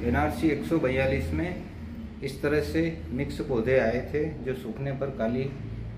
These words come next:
फली वाले दिखते हैं। इसके अलावा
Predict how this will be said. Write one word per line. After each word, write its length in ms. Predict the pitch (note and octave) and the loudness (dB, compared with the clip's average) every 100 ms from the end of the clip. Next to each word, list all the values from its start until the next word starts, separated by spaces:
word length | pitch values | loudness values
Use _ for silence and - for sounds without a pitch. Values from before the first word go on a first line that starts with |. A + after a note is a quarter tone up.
| - - - - | -12 -14 -14 -4
फली 220 | A#2+ B2+ | 2 2
वाले 280 | B2+ B2 B2 | 4 2 2
दिखते 320 | A#2+ G#2 - | 0 -4 0
हैं। 600 | A#2+ G#2+ G#2 G2 - - A#2 | 0 2 -2 -4 -10 -10 -10
इसके 240 | - E3+ | -4 2
अलावा 400 | D3 C3+ C3+ D3+ | 4 4 4 2